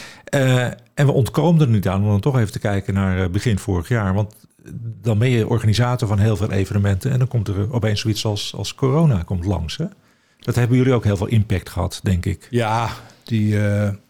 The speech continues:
Speaker 2: de coronacrisis of covid negentien, eh, ja, dat raakt ons natuurlijk midscheeps.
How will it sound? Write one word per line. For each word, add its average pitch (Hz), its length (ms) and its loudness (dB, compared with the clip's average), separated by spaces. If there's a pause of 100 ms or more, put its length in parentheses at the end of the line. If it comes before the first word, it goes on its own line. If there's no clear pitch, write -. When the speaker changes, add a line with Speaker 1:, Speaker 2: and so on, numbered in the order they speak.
(220)
Speaker 2:
de 117 140 -2
coronacrisis 120 680 0
of 98 160 -2
covid 104 320 0
negentien, 110 600 -2 (100)
eh, 104 680 -2
ja, 98 180 -2
dat 98 160 -2
raakt 110 300 -2
ons 113 160 2
natuurlijk 107 280 0
midscheeps. 120 580 -2